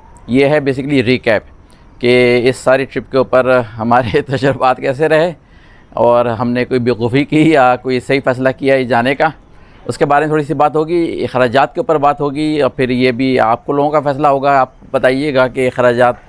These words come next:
वो सही रहे, मुनासिब रहे, बहुत ज़्यादा खर्च हो गए, ऐसे नहीं होने चाहिए थे <laughs> या ये कि बहुत ही कंजूसी दिखाई। ये सारी बातें आप लोगों ने फ़ैसला करना है, जो हुआ वो तो हो चुका।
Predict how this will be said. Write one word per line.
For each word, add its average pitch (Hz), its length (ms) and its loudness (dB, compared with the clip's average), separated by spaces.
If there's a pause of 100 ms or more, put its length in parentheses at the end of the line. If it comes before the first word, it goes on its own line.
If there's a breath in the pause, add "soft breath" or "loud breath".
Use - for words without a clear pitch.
(500 soft breath)
वो 123 640 2
सही 135 320 0
रहे, 131 280 2
मुनासिब 117 420 -2
रहे, 117 320 0
बहुत 101 360 -2
ज़्यादा 113 240 0
खर्च 113 280 -4
हो 117 120 -2
गए, 117 280 0 (280 soft breath)
ऐसे 101 220 -2
नहीं 117 180 0
होने 127 240 2
चाहिए 123 320 2
थे 131 160 -2
<laughs> - 680 -4
या 117 120 2
ये 120 240 2
कि 113 120 -6
बहुत 101 320 -2
ही 160 40 -2
कंजूसी 139 440 -2
दिखाई। 147 380 0
ये - 320 -14
सारी 151 180 0
बातें 139 280 0
आप 135 120 0
लोगों 135 180 -4
ने 139 60 -4
फ़ैसला 135 280 -2
करना 135 280 0
है, 151 100 2
जो 135 120 -2
हुआ 131 240 2
वो 135 120 -4
तो 127 100 -6
हो 131 120 -2
चुका। 107 300 -4